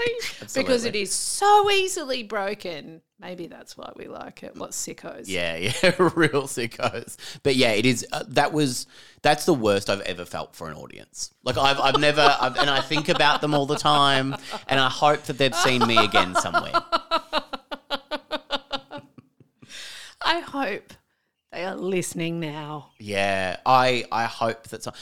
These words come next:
Speaker 1: So I had, like, a, a moment where, so when I started doing stand-up again recently, I had a gasp in the front of the, um, crowd, and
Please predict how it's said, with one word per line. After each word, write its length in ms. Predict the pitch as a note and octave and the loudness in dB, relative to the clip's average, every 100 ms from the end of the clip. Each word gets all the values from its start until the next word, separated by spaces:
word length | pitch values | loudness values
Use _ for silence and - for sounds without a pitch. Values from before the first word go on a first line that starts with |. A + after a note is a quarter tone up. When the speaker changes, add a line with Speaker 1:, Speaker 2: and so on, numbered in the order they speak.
| - | -2
Speaker 1:
So 140 | F3 | 2
I 180 | D3 D3+ | 6 6
had, 300 | E3+ D#3 B2 | 6 0 0
like, 200 | B2 A#2 | -2 0
a, 260 | A#2 G#2 - | 0 0 0
a 80 | G#2 | -2
moment 400 | G2+ G2 F#2+ F2 | 0 0 -2 -4
where, 480 | F#2 F2+ F2 F2 - | -2 -2 -2 -4 -6
so 180 | - | -4
when 120 | F#2+ G2 | -2 -2
I 120 | F#2 | -6
started 400 | - - F2+ E2 | -6 -6 -6 -6
doing 180 | F2+ E2+ | -10 -10
stand-up 260 | F#2 E2+ | -10 -10
again 180 | E2+ E2 | -10 -12
recently, 540 | E2+ F2 - F2+ F2+ - _ _ _ _ | -10 -12 -12 -12 -14 -16 _ _ _ _
I 240 | G2+ G2 F#2+ | -4 -2 -2
had 400 | G2 F#2+ F2+ - | -4 -6 -6 -8
a 500 | F2+ F2 E2 E2 F2 - | -6 -4 -6 -8 -10 -4
gasp 580 | G#2+ A#2+ F2+ - - - | -2 -2 -4 -8 -16 -16
in 100 | - | -14
the 80 | F#2 | -14
front 280 | - F2+ D#2 - _ _ _ _ | -10 -10 -10 -14 _ _ _ _
of 240 | F2+ E2 - | -16 -16 -14
the, 540 | F2 E2 D#2 D2+ D#2 - _ - | -12 -10 -10 -12 -16 -20 _ -16
um, 440 | F2 D#2 D2+ D2+ | -14 -14 -16 -20
crowd, 460 | - E2 - - - _ - - _ - | -14 -12 -10 -14 -18 _ -20 -20 _ -8
and 680 | F#2 E2+ E2+ E2+ E2 D#2 | -4 -4 -6 -12 -12 -12